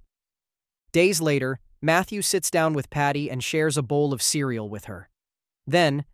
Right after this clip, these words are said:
Patty says she knows Matthew likes someone, and she can tell by the way he looks at her.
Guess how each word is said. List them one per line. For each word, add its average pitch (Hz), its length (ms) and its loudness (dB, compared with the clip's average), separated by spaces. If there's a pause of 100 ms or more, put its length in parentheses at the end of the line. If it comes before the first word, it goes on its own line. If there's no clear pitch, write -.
(100)
Patty 180 260 2
says 160 280 0
she - 180 -2
knows 165 320 2
Matthew 147 380 -2
likes 143 300 2
someone, 98 440 -6 (260)
and 147 100 -6
she 175 140 -4
can 151 160 -2
tell 160 260 4
by 127 140 0
the 131 100 -4
way 135 180 0
he 123 140 -4
looks 139 260 -4
at 104 100 -12
her. 98 240 -14